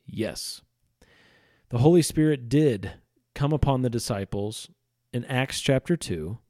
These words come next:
the event of Pentecost, the day of Pentecost. They were gathered together, they were praying, and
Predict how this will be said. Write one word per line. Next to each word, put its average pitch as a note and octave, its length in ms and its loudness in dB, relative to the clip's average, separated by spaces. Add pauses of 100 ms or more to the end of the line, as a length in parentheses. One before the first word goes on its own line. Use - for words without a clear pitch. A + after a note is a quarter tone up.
(360)
the A#2 220 0
event A2+ 460 -6 (180)
of G#2+ 380 -8 (160)
Pentecost, E3+ 500 0
the A2+ 80 0
day A#2+ 280 6
of A#2+ 100 -2
Pentecost. - 560 -2 (360)
They B2+ 120 2
were B2 100 4
gathered B2 400 2
together, B2 420 0
they A2 120 -2
were G2 120 -6
praying, D#3 540 0 (560)
and A#2 580 -4